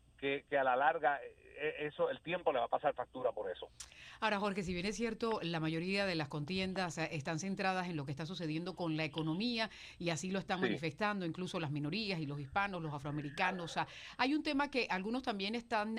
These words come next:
Speaker 2: monitoreando para saber qué impacto puede tener, no solamente en las elecciones primarias, sino también en las elecciones generales de noviembre, y es el aborto luego del fallo del Tribunal Supremo. Aquí en el estado de la Florida ya la legislatura se había anticipado y se aprobó una ley,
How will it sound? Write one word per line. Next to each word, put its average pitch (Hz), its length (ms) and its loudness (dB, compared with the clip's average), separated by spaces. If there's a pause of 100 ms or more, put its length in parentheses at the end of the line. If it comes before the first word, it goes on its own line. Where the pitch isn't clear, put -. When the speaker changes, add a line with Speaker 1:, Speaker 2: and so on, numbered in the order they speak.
Speaker 2:
monitoreando 180 600 0 (260)
para 185 180 0
saber 165 260 -2
qué 214 120 -2
impacto 196 420 -2
puede 202 240 0
tener, 175 560 -2 (260)
no 220 100 -8
solamente 233 340 -2
en 220 60 -4
las 196 120 -6
elecciones 180 340 -6
primarias, 190 360 -4
sino 151 180 -2
también 196 400 -2
en 170 60 0
las 147 160 -2
elecciones 170 500 -6
generales 160 420 -4
de 156 80 -6
noviembre, 196 520 -4
y 185 200 0
es 185 140 -2
el 170 140 0
aborto 220 340 -2
luego 180 220 -2
del 143 120 -2
fallo 180 300 2
del 139 140 -4
Tribunal 147 320 -2
Supremo. 143 480 -6
Aquí 175 200 -2
en 214 100 -2
el 226 80 -2
estado 202 300 0
de 185 60 -4
la 160 100 0
Florida 226 440 0 (300)
ya 180 160 2
la 185 100 2
legislatura 175 580 -2
se 190 80 -6
había 160 140 0
anticipado 170 580 -2
y 190 60 -8
se 190 100 -4
aprobó 170 420 0
una 180 220 0
ley, 220 260 2